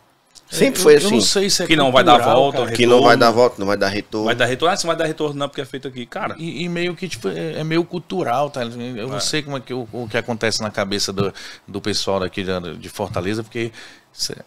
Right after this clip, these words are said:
Speaker 2: se você vê aí os exemplos que acontecem no Sul, todo ramo que o pessoal desenvolve parceria, cresce.
Speaker 3: Não, e aqui é aquele, lan-, aquele seguinte lance. A, é, quem te conhece não vai comprar teu serviço. É mais fácil vender pra um estranho do que pras pessoas que te conhecem.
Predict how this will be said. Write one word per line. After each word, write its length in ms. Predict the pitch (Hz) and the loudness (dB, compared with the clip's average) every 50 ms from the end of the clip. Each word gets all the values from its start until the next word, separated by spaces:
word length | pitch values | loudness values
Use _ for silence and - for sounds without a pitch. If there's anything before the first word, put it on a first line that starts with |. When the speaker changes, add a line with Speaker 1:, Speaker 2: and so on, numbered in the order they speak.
| _ | _
Speaker 2:
se 160 | - - - 120 | -8 -8 -6 -2
você 300 | 117 113 - - 131 117 | -2 0 2 2 2 2
vê 240 | 98 107 117 113 | 2 2 2 2
aí 140 | 110 110 110 | 2 2 2
os 160 | 113 107 98 | 0 0 0
exemplos 520 | 113 107 95 98 104 107 101 - 107 95 - | -2 -2 -2 -2 -4 -4 -4 -4 -6 -6 -6
que 280 | - - 107 104 104 | -6 -6 -4 -2 -2
acontecem 560 | 98 101 - - 98 - 104 101 98 - 107 107 | -2 -4 -4 -8 -6 -2 -2 -2 0 -2 -4 -4
no 100 | 107 104 | -6 -6
Sul, 340 | - - 110 113 131 156 - - - _ _ _ _ _ | -6 -6 -6 -6 -8 -10 -12 -16 -20 _ _ _ _ _
todo 280 | - 151 170 202 196 202 | -2 0 0 2 2 2
ramo 400 | 151 117 127 147 143 143 143 135 | 2 2 0 -2 -2 -2 -4 -6
que 220 | 117 - 123 120 120 | -6 -4 -2 -2 -2
o 80 | 117 110 | -2 -2
pessoal 500 | - 117 - - - 107 104 101 95 85 | -2 -2 -2 0 2 2 2 2 0 -2
desenvolve 760 | 87 101 107 104 113 110 104 104 104 98 95 90 98 85 - _ _ _ - | -4 -4 -2 -2 0 -2 0 0 0 0 0 -2 -4 -10 -14 _ _ _ -4
parceria, 680 | 107 98 - - 104 95 95 123 165 170 156 120 110 - _ _ | -2 0 0 0 0 -2 -4 -4 -4 -6 -6 -8 -10 -12 _ _
cresce. 480 | - 127 139 151 151 - - - - _ - 107 - _ _ _ _ _ _ _ _ _ | -8 -6 -4 -4 -2 -2 -4 -4 -8 _ -16 -18 -18 _ _ _ _ _ _ _ _ _
Speaker 3:
Não, 240 | 185 208 233 226 220 202 | -2 0 0 0 -2 -2
e 80 | 208 | -4
aqui 260 | 208 170 - - 185 | -4 -4 -4 -4 -2
é 100 | 190 196 | -2 -2
aquele, 260 | 196 - - 190 180 180 | -2 -2 -2 -2 -2 -2
lan-, 180 | 170 165 147 | -2 -4 -4
aquele 200 | 147 - 170 156 | -6 -6 -4 -2
seguinte 400 | - - 160 147 156 160 - - | -2 -2 -2 -4 -4 -4 -2 -2
lance. 400 | 160 147 131 117 107 - - - _ _ _ _ - - - _ _ _ - | 0 2 2 2 0 0 -2 -4 _ _ _ _ -20 -20 -20 _ _ _ -8
A, 180 | 107 113 127 135 - | -4 -4 -4 -4 -4
é, 180 | 123 123 120 117 | -4 -4 -4 -4
quem 180 | - - 196 190 | -2 -4 -4 -2
te 100 | - - | -4 -6
conhece 640 | - 175 151 143 151 170 190 180 165 - - - 131 | -4 -2 0 0 0 0 0 0 -2 -4 -4 -4 -6
não 140 | 151 170 | -6 -4
vai 100 | 170 170 | -4 -6
comprar 220 | 170 170 160 160 156 | -6 -6 -6 -6 -4
teu 100 | - 156 | -6 -4
serviço. 560 | - 175 170 160 151 127 113 - - - - _ _ _ _ _ _ _ _ | 0 0 0 2 0 0 -2 -4 -6 -10 -14 _ _ _ _ _ _ _ _
É 60 | 123 | 2
mais 120 | 127 135 131 | 2 4 4
fácil 220 | 147 143 - 139 | 4 2 2 2
vender 220 | 139 135 139 139 | 0 2 2 2
pra 120 | - - 160 | 0 0 -2
um 60 | 190 | 0
estranho 440 | 180 - - - 160 160 170 180 175 | 0 0 0 2 4 4 4 4 2
do 80 | 175 | 0
que 120 | 170 180 170 | -2 -2 -2
pras 140 | - 160 - | -2 -2 -4
pessoas 280 | - 156 - 160 147 143 | -4 -6 -4 -4 -4 -6
que 40 | |
te 120 | - - - | -8 -12 -8
conhecem. 420 | - 160 151 127 107 - - - | -4 -2 -2 -2 -4 -6 -8 -12